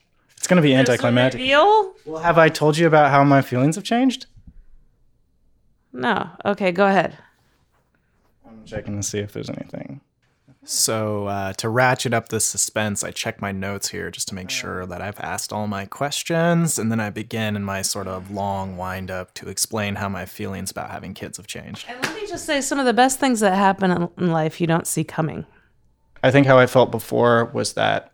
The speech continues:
Speaker 1: I wanted to be financially secure, but I didn't even have a particular number.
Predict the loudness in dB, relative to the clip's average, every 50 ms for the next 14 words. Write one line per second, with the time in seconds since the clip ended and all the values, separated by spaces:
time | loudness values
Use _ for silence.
0 | _ _ -4 -2 0 0 0 0 0 -2 -4 -4 -4 -2 -2 -2 0 -2 -2 -4
1 | -6 _ -4 -2 0 2 2 0 0 0 0 0 2 2 0 -2 -4 -4 -4 -2
2 | -2 0 0 -2 -4 -6 -8 _ _ _ _ _ _ _ 0 2 2 6 6 8
3 | 8 8 6 6 4 2 0 0 0 0 -2 -4 -6 -10 -10 -8 -6 -4 -4 -4
4 | -4 -4 -4 -4 -4 -6 -8 -8 -8 -10 -10 -12